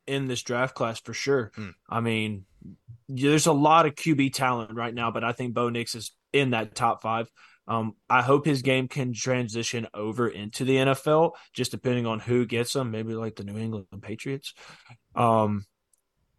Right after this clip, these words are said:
Speaker 1: but I got Bo Nix right there. We'll actually find out about this one.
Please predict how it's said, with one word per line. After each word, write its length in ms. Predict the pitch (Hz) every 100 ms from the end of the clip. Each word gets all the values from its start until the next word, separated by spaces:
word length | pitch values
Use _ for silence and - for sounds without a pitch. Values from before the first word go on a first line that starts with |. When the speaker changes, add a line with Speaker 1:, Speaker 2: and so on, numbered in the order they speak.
| _
Speaker 1:
but 220 | 131 131 120
I 80 |
got 200 | 131 120
Bo 160 | 120 139
Nix 240 | 139 139
right 180 | 151 127
there. 180 | 135 135
We'll 180 | 131 139
actually 360 | 143 147 - 127
find 340 | 139 139 131
out 160 | 156 143
about 260 | 113 107 -
this 180 | 120 -
one. 220 | 127